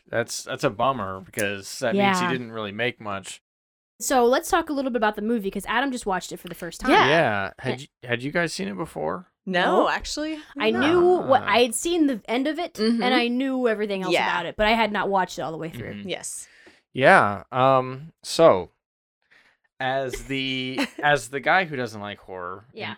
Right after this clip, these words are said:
Speaker 1: amongst the group,
Speaker 3: Mm-hmm.
Speaker 1: I'll be honest, I didn't have fun.
Speaker 2: Okay.
Speaker 3: Okay.
Speaker 1: But I think that's because it's a good horror movie.
Speaker 3: <laughs> Yeah.
Speaker 1: <laughs> It made me feel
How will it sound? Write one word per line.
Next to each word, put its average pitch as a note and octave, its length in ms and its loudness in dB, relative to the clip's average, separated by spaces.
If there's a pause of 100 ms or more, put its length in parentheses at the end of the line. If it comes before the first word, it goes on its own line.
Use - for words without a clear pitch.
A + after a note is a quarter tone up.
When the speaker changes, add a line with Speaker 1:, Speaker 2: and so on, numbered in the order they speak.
Speaker 1:
amongst A2 360 -8
the A#2+ 80 -8
group, F2 260 -12 (160)
Speaker 3:
Mm-hmm. G#3+ 340 -6 (480)
Speaker 1:
I'll C3+ 100 2
be D3+ 140 4
honest, C3 540 -6 (240)
I A2+ 100 0
didn't D3 300 -8
have C3 320 -2
fun. - 440 -12 (340)
Speaker 2:
Okay. B3+ 240 -4
Speaker 3:
Okay. A#4 440 -2 (800)
Speaker 1:
But C3+ 340 2
I B2+ 140 -8
think F#3+ 720 -2 (220)
that's C#3+ 200 -2
because A#2 460 -4
it's A#2+ 140 -12
a C3 60 -6
good F#2+ 440 -4
horror C#3 580 6
movie. G2+ 340 -4
Speaker 3:
<laughs> F4 600 2 (320)
Yeah. A3 400 -4
Speaker 1:
<laughs> B3 380 4 (920)
It F3 240 -2
made A#2+ 200 -8
me C3+ 120 -12
feel G2 560 -10